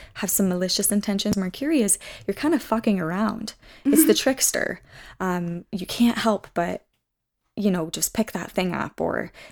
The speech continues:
Speaker 1: take it with you. And you might not have malicious intentions, but it's just kind of
Speaker 2: No wonder he has a mischievous smile.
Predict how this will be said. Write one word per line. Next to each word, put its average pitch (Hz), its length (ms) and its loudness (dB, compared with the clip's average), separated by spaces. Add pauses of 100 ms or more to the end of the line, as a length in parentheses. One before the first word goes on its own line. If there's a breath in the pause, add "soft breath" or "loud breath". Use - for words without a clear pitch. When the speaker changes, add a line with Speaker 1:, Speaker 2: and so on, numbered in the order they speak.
Speaker 1:
take 220 220 4
it - 100 0
with 180 220 0
you. 170 220 0
And 175 180 2
you 190 80 4
might 196 160 2
not 185 180 -2
have 185 180 0
malicious 190 500 2
intentions, 185 640 -2
but 254 120 2
it's 247 140 0
just - 160 2
kind 277 240 0
of 269 260 -4 (880 loud breath)
Speaker 2:
No 214 140 -2
wonder 208 260 2
he 220 160 0
has 196 240 -2
a 170 40 -6
mischievous 160 520 -8
smile. 160 520 -6